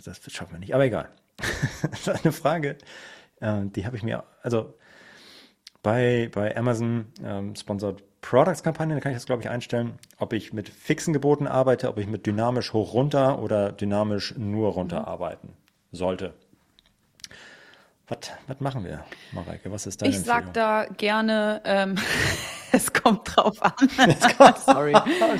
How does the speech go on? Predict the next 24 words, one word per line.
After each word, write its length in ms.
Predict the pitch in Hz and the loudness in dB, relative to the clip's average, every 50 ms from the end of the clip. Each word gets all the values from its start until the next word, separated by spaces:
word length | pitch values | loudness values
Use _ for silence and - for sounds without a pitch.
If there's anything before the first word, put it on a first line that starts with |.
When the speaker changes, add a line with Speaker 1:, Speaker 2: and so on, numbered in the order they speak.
| 240 226 | -2 0
Speaker 1:
scheiße, 340 | 220 147 147 151 - - 131 | 2 4 6 4 4 2 2
Speaker 2:
Es 140 | 127 202 190 | 2 2 4
Speaker 1:
Alter. 40 | 208 | 6
Speaker 2:
kommt, 200 | 254 254 262 247 - - - - - - - 208 | 6 4 4 2 -2 -10 -10 -10 -8 -4 0 4
aber 160 | 190 196 226 | 6 6 6
ich 100 | 240 233 | 6 6
sage 260 | 220 247 262 254 233 - | 6 6 6 6 6 6
auch, 140 | 226 214 190 | 6 6 6
worauf 260 | 185 170 170 170 170 | 4 6 4 4 4
es 100 | 170 160 160 | 2 -4 -6
ankommt. 480 | 160 151 147 - - 151 143 143 - - | -6 -8 -8 -6 -8 -8 -8 -6 -2 0
Also, 240 | 165 147 147 139 - - - - - - - - - - _ | 0 0 -2 -6 -12 -14 -20 -20 -20 -20 -20 -20 -20 -20 _
feste 340 | - - 269 302 - - 285 | -2 -2 -2 0 0 -2 0
Gebote 540 | 240 233 180 208 233 254 - 269 262 240 196 | 0 0 0 0 -2 0 0 0 0 2 2
würde 120 | 214 208 214 | 0 -2 -2
ich 120 | 208 - | -4 -6
an 160 | 190 196 185 | -6 -4 -2
deiner 300 | 190 190 185 190 196 190 | 0 0 0 2 0 -2
Stelle 500 | 180 - - 202 190 196 185 185 185 190 - | -4 -4 -4 -2 0 0 0 0 0 -2 -2
dann 200 | - 175 180 208 208 | -2 -2 -2 -4 -6
einstellen, 800 | - 208 202 196 196 - - - 196 190 185 185 185 190 190 - - - - - _ - | -6 -6 -4 -4 -6 -8 -8 -6 -6 -6 -6 -4 -6 -8 -8 -10 -12 -18 -20 -20 _ -2
wenn 380 | 180 180 175 180 180 180 - - | -2 -2 -2 -2 -4 -6 -8 -10
du 540 | 175 160 - 220 233 240 247 247 247 247 - - _ - | -10 -4 -2 0 0 0 0 -2 -4 -6 -8 -14 _ -20
der 560 | 180 156 196 190 196 208 202 208 208 208 - | -8 -2 0 2 2 2 2 2 0 -2 -4